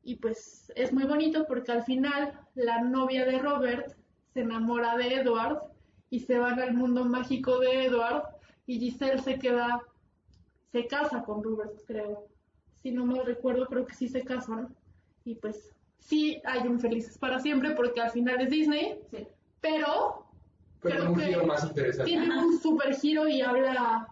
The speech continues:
Speaker 1: como
Speaker 3: Algo más real.
Speaker 1: del enamoramiento literal.
Speaker 2: Sí, esa es la película del enamoramiento por excelencia.
Speaker 1: De Disney.
Speaker 3: De
Speaker 2: De,
Speaker 1: Hay muchas
Speaker 2: de Disney, de Disney, claro.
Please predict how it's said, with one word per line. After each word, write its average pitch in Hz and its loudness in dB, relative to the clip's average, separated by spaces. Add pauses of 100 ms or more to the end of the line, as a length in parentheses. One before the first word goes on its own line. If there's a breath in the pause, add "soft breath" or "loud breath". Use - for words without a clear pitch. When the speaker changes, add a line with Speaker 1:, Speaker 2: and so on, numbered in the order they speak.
(140)
Speaker 1:
como 247 2
Speaker 3:
Algo 170 2
más 170 2
real. - 0
Speaker 1:
del 302 2
enamoramiento 302 2 (260)
literal. 254 0
Speaker 2:
Sí, 254 -8
esa 262 0
es 254 0
la 233 0
película 202 2
del 180 2
enamoramiento 175 -2
por - -10 (120)
excelencia. 180 -16 (200)
Speaker 1:
De 240 -8
Disney. 226 -14 (260)
Speaker 3:
De 403 -12
Speaker 2:
De, 403 -8
Speaker 1:
Hay 403 0
muchas 302 -4
Speaker 2:
de 254 0
Disney, 180 -4
de 180 -6
Disney, 214 -8
claro. 175 -10